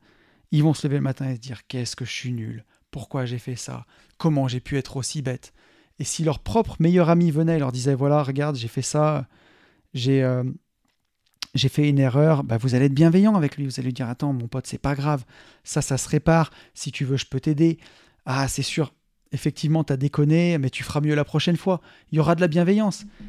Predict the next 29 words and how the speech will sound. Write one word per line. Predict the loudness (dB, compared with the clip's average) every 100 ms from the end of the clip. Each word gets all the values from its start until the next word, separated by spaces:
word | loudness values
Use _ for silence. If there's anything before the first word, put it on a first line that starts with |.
| -16 -4
Et | 0
donc, | 2 2
les | 2
gens | 4 4
n'ont | 2
même | 4 4
pas | 4 2
cette | 2 2
bienveillance | 2 4 2 0
pour | -4 -2 0
eux-mêmes. | 2 0
Donc, | -2 -8 -12 _ -12
soyez | -2 2 4 4 2
vous-même | 0 2 4 4
votre | 0 -4 -6
propre | -4 0 0 2
meilleur | 4 4 4
ami. | 4 2 -2 -12 -20 _
Comportez-vous | -2 0 0 0 0 2
avec | 2 2 0
vous | -4 -8 _
comme | -6
vous | -4 -4
vous | -4
comporteriez | -4 -4 -4 -6 -6 -4 -6 -6 -6
avec | -6 -6
votre | -6 0
meilleur | 2 2 0
ami. | -4